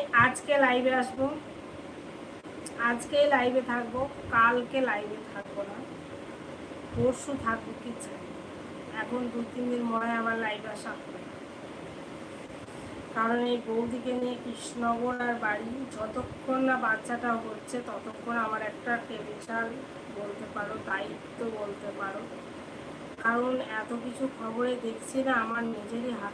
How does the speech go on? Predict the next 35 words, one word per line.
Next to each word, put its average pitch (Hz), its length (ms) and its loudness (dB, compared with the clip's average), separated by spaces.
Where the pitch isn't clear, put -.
পা 220 60 -4
ঠান্ডা 196 280 -6
হয়ে 190 260 -6
যাচ্ছে। - 400 -10
যতক্ষণ 226 480 -2
না 233 140 0
ভালো 202 200 0
ভালো 220 240 0
সব 220 180 -4
কিছু 240 240 -4
মিটে 208 400 -4
যাচ্ছে 233 360 -4
না, 269 160 0
ততক্ষণ 233 640 -2
মানে 226 340 2
কি 247 200 -6
বলবো। 190 460 -6
আর 226 100 2
আমার 247 240 0
দাদাকে 233 400 2
ভাবছি, 240 400 2
আমার 269 180 4
দাদার 240 320 0
কোনো 262 240 0
টেনশনই 247 560 0
নেই। 208 280 -4
দাদাকে 226 260 -2
বলছি, 254 420 0
"চল, 285 520 8
তুই 262 200 4
আর 262 120 4
আমি 269 120 2
দুজনে 269 440 2
যাই 277 560 0
একটা 233 500 0